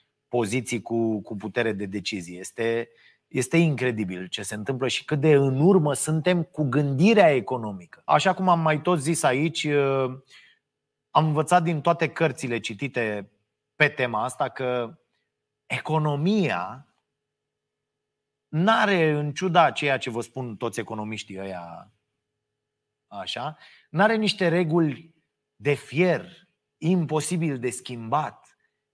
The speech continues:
Legile economiei există pentru că noi am decis asta cu toții. Ele sunt, ele nu sunt niște legi naturale care ne-au fost, uh, lăsate așa să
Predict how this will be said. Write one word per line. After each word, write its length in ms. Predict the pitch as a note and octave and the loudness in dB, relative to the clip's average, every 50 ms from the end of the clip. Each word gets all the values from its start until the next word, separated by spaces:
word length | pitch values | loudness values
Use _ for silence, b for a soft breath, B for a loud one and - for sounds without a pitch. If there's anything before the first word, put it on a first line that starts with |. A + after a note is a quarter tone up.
| _ _ _ - - A#2 A#2+ A#2+ B2+ | _ _ _ -8 -2 0 2 4 6
Legile 760 | C#3 D#3 F#3+ A#3+ C4 B3+ F3+ C3+ B2 C#3 C3 B2+ B2+ B2 A#2+ A#2 | 6 8 8 8 6 4 4 2 0 0 0 0 0 0 -2 -4
economiei 960 | G#2+ - - C3 A#2+ A#2+ A#2+ B2+ C#3+ F3 F#3 D#3 A#2+ A2 A#2 D#3+ F3+ - - | -4 -4 -6 -6 -4 -4 -4 -2 -2 0 0 0 0 0 0 0 -2 -2 -2
există 640 | - D#3 C#3+ B2 A2 A2 E3+ G3 - - - G#3 G3+ | -2 0 0 0 -2 -2 -2 -2 -2 -2 -2 -4 -4
pentru 400 | - - G3 F#3+ F#3+ - G3 F3+ | -2 -4 -4 -4 -4 -6 -8 -6
că 420 | - - G3 G3 F#3+ F#3+ F#3+ F#3+ F#3+ B B B B B B B B | -2 -2 0 2 2 0 0 -4 -8 B B B B B B B B
noi 560 | - D#3 D3 D#3+ E3+ F3+ G#3 A3+ A3+ A3 G#3+ | -8 -4 -2 0 2 2 4 4 4 4 4
am 180 | G#3 G3+ G3+ G3 | 4 2 2 2
decis 380 | F#3+ G#3 G3+ - A3 G#3 - A3+ | 2 0 0 0 -4 -2 -2 0
asta 380 | A#3+ B3 F3+ - - A#2 G#2+ | 0 -2 -2 -2 -4 -4 -4
cu 140 | - - C3+ | -4 -6 -8
toții. 380 | B2 - A3 A3+ D#3 - C3 B2+ | -4 -2 -2 -2 -2 -2 -2 -2
Ele 140 | C#3 F3 | 0 0
sunt, 400 | F3+ - - C4+ C#4+ C#4 B3 G3 - F#3+ | -2 -2 -4 -8 -8 -8 -10 -10 -8 -6
ele 280 | F#3+ F#3+ F#3+ G3 G#3+ A3+ | -4 -2 -2 -2 -2 -4
nu 120 | B3+ C4+ | -6 -8
sunt 180 | - - C#4+ C4+ | -10 -10 -8 -8
niște 240 | A#3+ - - A3 | -8 -6 -2 0
legi 320 | G3 F#3 F#3 F#3+ F3 C#3 C#3 | 2 4 4 2 2 0 0
naturale 960 | D3 C3+ B2 - - - B2+ A#2+ B2 C3 A#2+ G2+ E2+ E2 D#2+ - - _ _ _ _ _ _ _ _ _ _ _ | 0 -2 -2 -2 -2 -4 0 2 4 4 4 4 2 -2 -6 -16 -20 _ _ _ _ _ _ _ _ _ _ _
care 220 | - B2 B2 B2+ C3 | 0 0 2 2 2
ne-au 200 | C3 B2+ A#2+ A2+ | 0 0 0 -2
fost, 400 | - - D#3 E3 D#3 - - - | -2 -2 -2 -2 -2 -4 -4 -4
uh, 200 | C#3+ C3 B2 A#2+ | -2 -2 -2 -2
lăsate 560 | B2 A#2+ A#2+ A#2 A2+ - E3+ F3+ F3+ A#2+ B2+ | -2 -4 -4 -4 -2 2 2 2 2 2 0
așa 300 | A#2 A2 - E3+ E3+ D#3+ | -2 0 2 4 4 2
să 440 | - - C#3+ C#3 C3+ C3 B2+ A#2+ | 2 -2 -2 -2 0 0 0 -2